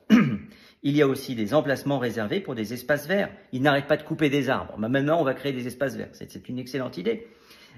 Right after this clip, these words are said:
Euh, pour rattraper peut-être toutes les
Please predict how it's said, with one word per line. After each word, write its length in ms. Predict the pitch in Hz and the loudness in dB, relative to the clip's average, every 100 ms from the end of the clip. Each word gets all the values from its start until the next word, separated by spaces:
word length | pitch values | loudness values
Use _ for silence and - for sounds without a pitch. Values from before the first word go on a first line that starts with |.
| - | 0
Euh, 1200 | 160 160 147 139 135 123 120 110 107 101 101 101 104 - - - _ _ _ _ _ | 6 6 6 4 2 2 0 0 -2 -4 -6 -8 -12 -12 -14 -16 _ _ _ _ _
pour 140 | - 131 | 0 2
rattraper 380 | 135 139 143 | 2 0 0
peut-être 260 | 143 139 - | -2 -4 -6
toutes 160 | 107 107 | -10 -10
les 360 | 107 95 - | -8 -10 -18